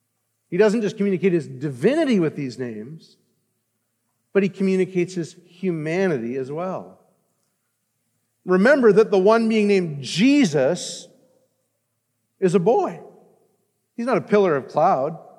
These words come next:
out in the desert being named Jesus. It's a little baby boy who just had his umbilical cord clipped,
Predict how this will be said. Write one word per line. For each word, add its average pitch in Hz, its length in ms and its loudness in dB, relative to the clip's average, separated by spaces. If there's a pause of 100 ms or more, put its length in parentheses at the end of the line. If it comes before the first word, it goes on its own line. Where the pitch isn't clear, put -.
(180)
out 160 100 0
in 165 80 -6
the 147 60 -2
desert 160 460 0
being 151 160 -6
named 131 220 -4
Jesus. 131 600 -10 (640)
It's 190 120 -6
a 226 60 4
little 247 220 4
baby 202 260 4
boy 185 240 2
who 180 80 2
just 185 180 -4
had 196 120 2
his 160 120 -4
umbilical 160 540 0
cord 131 420 -2
clipped, 143 460 -2